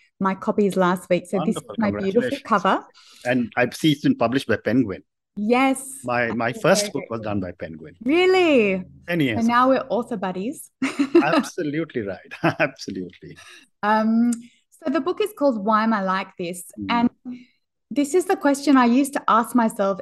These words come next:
Speaker 1: every day. So I grew up in a lot of trauma and oppression. Um, and I had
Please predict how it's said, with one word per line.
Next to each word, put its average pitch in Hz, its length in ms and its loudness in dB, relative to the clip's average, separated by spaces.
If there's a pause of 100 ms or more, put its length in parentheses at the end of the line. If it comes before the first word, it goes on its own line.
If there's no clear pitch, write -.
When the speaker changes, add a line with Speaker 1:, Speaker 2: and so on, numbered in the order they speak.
Speaker 1:
every 190 320 -2
day. 185 540 -4
So - 160 -6
I 233 160 2
grew 285 240 0
up 262 200 0
in 226 100 0
a 202 60 -4
lot 185 200 -2
of 196 160 -8
trauma 190 400 -6
and 170 100 -6
oppression. - 640 -6 (120)
Um, 185 520 0 (440)
and 208 140 0
I 208 120 2
had 233 540 2